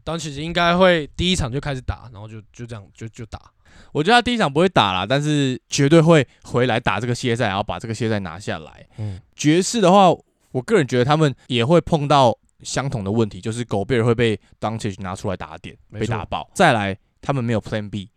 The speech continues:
Speaker 2: 他们如果三分射不起来的话，他们就掰了。
Speaker 1: 就掰啊，他们进攻防守都只有一套啊。
Speaker 2: 嗯。
Speaker 1: 我自己是觉得爵士这个第一轮就输一输，对他们来讲是好事啊。
Speaker 2: 然后还有大家一直在说 Gobert 跟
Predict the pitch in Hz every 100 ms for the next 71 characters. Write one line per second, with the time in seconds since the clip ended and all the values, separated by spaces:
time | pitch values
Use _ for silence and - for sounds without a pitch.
0 | _ - 147 135 107 - 135 123 117 120
1 | 117 117 - _ _ - - 127 131 90
2 | 82 98 85 98 101 - 78 71 - -
3 | - - 196 180 175 175 202 220 247 214
4 | 214 190 170 139 160 160 120 135 151 117
5 | 110 117 107 90 _ 147 160 220 214 185
6 | 175 175 165 - - - 170 175 220 196
7 | 170 _ _ _ - 196 160 196 202 156
8 | 165 170 165 160 156 147 143 170 160 147
9 | 123 117 104 117 95 - 98 - _ -
10 | 127 127 117 107 _ _ _ 135 123 113
11 | - 131 107 104 101 95 - 95 127 110
12 | 104 110 104 101